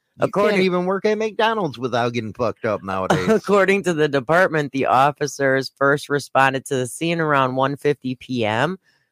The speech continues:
Speaker 2: Based on reports, the man had allegedly verbally and physically assaulted customers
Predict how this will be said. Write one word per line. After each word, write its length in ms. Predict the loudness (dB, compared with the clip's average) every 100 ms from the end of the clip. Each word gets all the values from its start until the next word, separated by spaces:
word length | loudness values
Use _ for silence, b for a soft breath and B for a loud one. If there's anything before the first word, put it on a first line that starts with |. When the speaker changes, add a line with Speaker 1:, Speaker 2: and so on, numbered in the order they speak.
| _ 0
Speaker 2:
Based 280 | 2 2 2
on 180 | 2 0
reports, 680 | -4 -4 2 2 2 -2 -2
the 100 | 0
man 320 | 2 2 2
had 160 | 0
allegedly 600 | 0 2 2 2 0 -2
verbally 560 | 0 0 0 2 0 0
and 260 | -2 -2 -2
physically 460 | -2 -2 -4 0
assaulted 560 | 0 2 2 2 0 -4
customers 580 | 0 0 0 -2 0